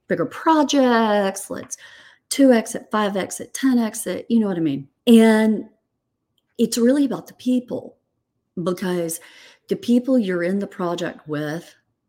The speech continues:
like, the ramifications of that are huge. But the responsibility that you have for stewarding someone else's money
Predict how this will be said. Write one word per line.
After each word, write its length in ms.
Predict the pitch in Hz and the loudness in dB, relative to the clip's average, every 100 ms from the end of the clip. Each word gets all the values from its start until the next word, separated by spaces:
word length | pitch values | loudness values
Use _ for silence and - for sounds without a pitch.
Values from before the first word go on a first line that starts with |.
| _ _ | _ _
like, 500 | - 139 131 123 - - | -12 -8 -6 -8 -12 -12
the 180 | 170 151 | -8 -4
ramifications 840 | 156 160 185 196 - 139 160 175 | -4 -4 -6 -10 -8 -8 -6 -8
of 100 | 185 | -6
that 240 | 185 165 156 | -6 -6 -6
are 80 | |
huge. 560 | 147 - 165 151 143 - - - - - _ _ | -8 -10 -10 -8 -10 -14 -20 -20 -20 -20 _ _
But 360 | 202 208 - - | -2 -2 -2 -4
the 80 | 175 | -2
responsibility 960 | 170 - 175 190 - 208 196 185 170 | -2 -2 -4 -4 -2 0 2 2 0
that 240 | 160 165 - | -2 -6 -6
you 140 | 170 | -8
have 640 | 156 - - 208 165 165 - | -10 -12 -6 -4 -4 -8 -8
for 120 | 175 | -6
stewarding 880 | - - - 214 214 175 156 160 | -6 -10 -4 0 0 -2 -4 -8
someone 560 | - - - 180 185 185 | -6 -4 -2 0 0 -4
else's 520 | - 170 - 170 160 | -6 -10 -8 -8 -6
money 720 | 156 156 160 160 160 151 160 | -6 -4 -2 -2 -2 -4 -12